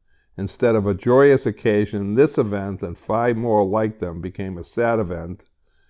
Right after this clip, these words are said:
as my wife had six miscarriages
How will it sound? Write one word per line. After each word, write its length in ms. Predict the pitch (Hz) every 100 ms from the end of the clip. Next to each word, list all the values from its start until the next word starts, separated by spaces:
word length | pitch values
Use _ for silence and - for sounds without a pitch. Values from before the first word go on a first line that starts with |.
| _ _ _
as 180 | 90 87
my 200 | 98 95
wife 360 | 92 104 110 107
had 160 | 92
six 380 | - 139 135 -
miscarriages 1080 | 120 107 - - 101 98 95 87 87 87